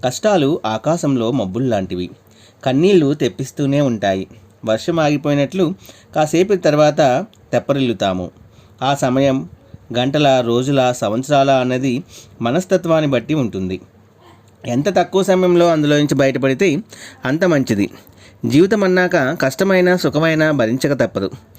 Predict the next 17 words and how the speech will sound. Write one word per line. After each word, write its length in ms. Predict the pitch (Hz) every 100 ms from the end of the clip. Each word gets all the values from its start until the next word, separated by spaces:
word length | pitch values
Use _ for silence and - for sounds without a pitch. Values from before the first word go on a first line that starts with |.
| - - - 127
మంచిని 360 | 135 165 214
అనుసరించడం 640 | 190 180 190 180 170 175 160
అనే 200 | 147 143
ఒక 200 | 127 135
చక్కటి 500 | 147 - 247 214 165
అలవాటును 500 | 135 147 160 147 135
చేసుకుంటే 640 | 120 120 143 143 208 135 _ - - - -
కష్టాలను 540 | 143 - 202 202 175
తగ్గించుకునే 640 | 147 139 143 143 147 143
అవకాశం 480 | 123 113 120 117 127
ఉంటుంది. 420 | 101 98 95 95 - - - - - - - - -
భగవంతుడి 560 | 131 160 226 220 208 185
అవతారమైన 540 | 156 160 156 156 147
శ్రీరాముడికే 680 | - 127 143 151 151 147 160
తప్పలేదు 540 | 147 - 117 110 104 - - _ 113
పద్నాలుగేళ్ళు 640 | 104 113 113 104 110 147
అరణ్యవాసము, 760 | - 110 117 117 104 - 101